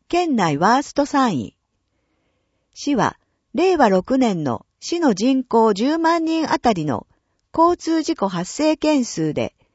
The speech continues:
県内ワースト三位です。また、静岡県の人口十万人あたりの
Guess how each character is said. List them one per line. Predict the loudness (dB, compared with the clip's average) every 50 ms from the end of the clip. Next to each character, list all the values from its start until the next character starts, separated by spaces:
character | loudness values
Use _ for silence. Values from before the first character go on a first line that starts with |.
| _ _ _ _ _ _ _
県 | -2 -2 0 0 2 2
内 | 2 2 2
ワ | 2 2 2
ー | 2 2
ス | 0 -2 -2
ト | -2 0
三 | 0 0 0 0 0 -2
位 | -2 -2
で | -4 -6
す。 | -6 -10 -20 _ _ _ _ _ _ _ _ _ _ _ _ _ _ _ _ _ _ _
ま | -4 -4 -4
た、 | -4 -4 -6 -6 -6 _ _ _ _ _ _
静 | -10 -8 -2 0 2
岡 | 2 2 2 2 0 2
県 | 2 2 2 2 0
の | -2 -2
人 | -2 0 0 0 0 0
口 | -2 0 0 2 2 0 0 -4 -6
十 | -4 -2 -2 0 0
万 | 0 0 0 0 0 0
人 | 0 0 0 0 -2
あ | -2
た | 0 0 0
り | 0 0
の | -2 -4 -4 -6 -8